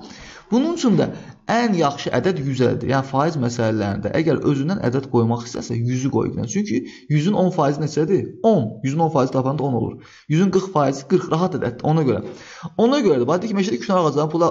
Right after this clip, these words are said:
e, küknar ağacları palıd ağaclarının qırx faizini təşkil edir. Palıd ağaclarının, mən palıd ağaclarının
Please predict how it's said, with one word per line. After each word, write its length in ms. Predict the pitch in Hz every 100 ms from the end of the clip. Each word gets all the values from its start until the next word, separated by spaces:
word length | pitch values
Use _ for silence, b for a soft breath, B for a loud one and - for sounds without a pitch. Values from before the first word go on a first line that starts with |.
| -
e, 240 | 139 139
küknar 320 | 139 - 202 202
ağacları 440 | 139 127 139 180
palıd 260 | 160 160 147
ağaclarının 380 | 139 135 156 165
qırx 160 | 165
faizini 280 | 123 113 113 110
təşkil 300 | 110 - 101
edir. 100 | 104
Palıd 300 | - 139 175 180
ağaclarının, 800 | 139 127 117 131 127 127 127 110 B B B -
mən 220 | 247 240
palıd 300 | 170 190 208 -
ağaclarının 880 | 151 143 120 127 135 131 143 170